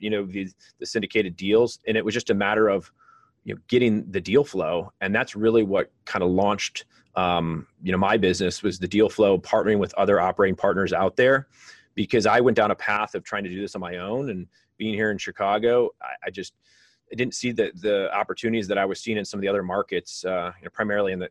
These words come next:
Sun Belt regions of the, the U S, where there's just, you know, tax-friendly, warm weather states where people wanna live in and, and,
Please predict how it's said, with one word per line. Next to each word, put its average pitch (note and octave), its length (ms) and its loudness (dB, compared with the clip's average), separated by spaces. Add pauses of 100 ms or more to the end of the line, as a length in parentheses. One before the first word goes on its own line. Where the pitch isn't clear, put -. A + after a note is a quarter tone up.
Sun G#2+ 260 -2
Belt G#2 200 0
regions F#2+ 460 -8
of F2 60 -10
the, F2+ 140 -8
the G2 100 -10
U G#2 260 -2
S, G2+ 240 -2
where F#2 120 -4
there's F2 180 -8
just, - 180 -16 (280)
you G#2 60 -6
know, - 40 -4
tax-friendly, A#2+ 540 0
warm A2 260 0
weather G#2+ 220 2
states A2 420 0
where F#2+ 220 -4 (100)
people A2 300 -2
wanna G#2 200 -2
live G2 240 -2
in G#2 180 -2
and, F#2 240 -8
and, F2+ 240 -10